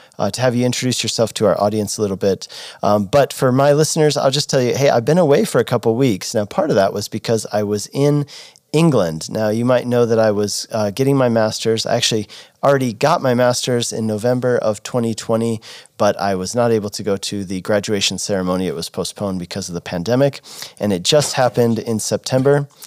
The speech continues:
And so I had the opportunity to go there. I took my family. We spent a week in England, and then we went down to France, visited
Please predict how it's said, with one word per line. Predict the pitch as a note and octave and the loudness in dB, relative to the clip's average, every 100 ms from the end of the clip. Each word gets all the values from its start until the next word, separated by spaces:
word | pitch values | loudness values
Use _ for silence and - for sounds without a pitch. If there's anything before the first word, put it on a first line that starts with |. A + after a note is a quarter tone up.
| - - - | -18 -18 -8
And | G2+ | -4
so | - A2 | 0 2
I | G2+ | 2
had | A2+ A2 | 2 2
the | A2+ | 2
opportunity | G#2+ - A2+ G#2+ G2 | 0 -2 -2 0 -2
to | G2 | 0
go | A#2+ A#2 | 4 4
there. | A#2 A#2 | 6 4
I | |
took | G#2 A#2+ | 2 -2
my | A2+ | -2
family. | G2 A2+ A2 A2 A2 A2 - - - | -2 0 2 2 2 0 -4 -20 -16
We | - | -10
spent | - A2 G#2 | -4 -2 -2
a | - | -2
week | F#2 A#2 A2+ - | -4 -4 -4 -8
in | - G#2 G2 - - | -6 -4 -6 -8 -2
England, | C3+ C3 C3 B2 - - | 0 4 4 4 -2 -6
and | G2 | -4
then | G2+ G2+ | -2 -2
we | G2 G2 | -4 -4
went | F#2+ G#2 - | -4 -4 -4
down | - G2+ F#2+ | -4 -2 -2
to | F2+ - | -4 -8
France, | - G#2+ G#2 G2 - | -4 0 0 -2 -6
visited | G2+ F#2 G2 F#2+ F2+ | -8 -8 -6 -6 -8